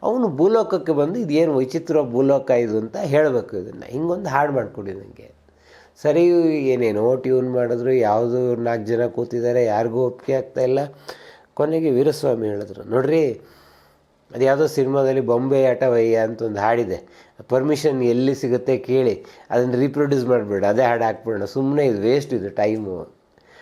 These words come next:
ಅಶ್ವತ್ಥಿಗೆ ಕೋಪ ಬಂದು, "ತಿಂಡಿಗೆ ಹೋಗಿ ಬರ್ತೀನಿ." ಅಶ್-, ವೀರಸ್ವಾಮಿ ಅವ್ರು ತಿಂಡಿಗೆ ಹೋಗಿ ಎದ್ದು ಬರೋತ್ತಿಗೆ ಒಂದು ಟ್ಯೂನ್ ಮಾಡಿ, ತಿಲಾಂಗ್ ರಾಗದಲ್ಲಿ ಒಂದು ಟ್ಯೂನ್ ಮಾಡಿದ್ರು. ಬಂದು ಆ ಟ್ಯೂನ್ ಕೇಳಿದ ಕೂಡಲೇ ವೀರಸ್ವಾಮಿ, "ರೀ,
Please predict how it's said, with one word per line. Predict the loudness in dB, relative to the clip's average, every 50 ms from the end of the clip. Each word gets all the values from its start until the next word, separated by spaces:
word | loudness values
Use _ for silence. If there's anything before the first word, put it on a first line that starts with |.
| -20 -20
ಅಶ್ವತ್ಥಿಗೆ | _ _ -14 -12 -12 -12 -12 -14 -6
ಕೋಪ | -2 -2 0 0
ಬಂದು, | 0 -2 -2 -4 -6 -10
"ತಿಂಡಿಗೆ | -4 -4 -2 0 0 0 2
ಹೋಗಿ | 2 0 0 -4
ಬರ್ತೀನಿ." | -6 -8 -6 -12 -12 -8
ಅಶ್-, | -6 -4 -4 -6 -6
ವೀರಸ್ವಾಮಿ | -4 -2 0 0 0 0 0 -2 -2 -2 -2
ಅವ್ರು | -4 -4 -2
ತಿಂಡಿಗೆ | -2 -2 0 0 0 0
ಹೋಗಿ | 0 0 0 -2 -2
ಎದ್ದು | -4 -4 -2
ಬರೋತ್ತಿಗೆ | 0 2 2 2 0 -2 -6 -6 -6
ಒಂದು | -6 -6
ಟ್ಯೂನ್ | -4 -2 0 0 0 2
ಮಾಡಿ, | -2 -4 -4
ತಿಲಾಂಗ್ | -2 -2 0 2 4 2 2 2 0
ರಾಗದಲ್ಲಿ | -2 -2 -2 -2 -4 -6 -6 -6
ಒಂದು | -8 -10
ಟ್ಯೂನ್ | -6 -2 -2 -2 -2 -2
ಮಾಡಿದ್ರು. | -6 -8 -12 -16 -20 -20 _ _ _ _ _ _ _ _ -20 -20 -20 -20 -20 _ _ _ _ -20 -20 -18 -16 -16 -2 2
ಬಂದು | 2 2 2 0 0 2 2 2 2 2 2 2 2 2 0 -2 -4 -6
ಆ | -6 -6 -6
ಟ್ಯೂನ್ | -6 -8 -14 -4 0 0 2 2 2 0 -2 0
ಕೇಳಿದ | 2 2 4 4 2 0
ಕೂಡಲೇ | 0 0 2 2 4 4 2
ವೀರಸ್ವಾಮಿ, | 2 0 0 -2 -2 -2 -2 -2 -2 -2
"ರೀ, | 0 0 0 0 -2 -6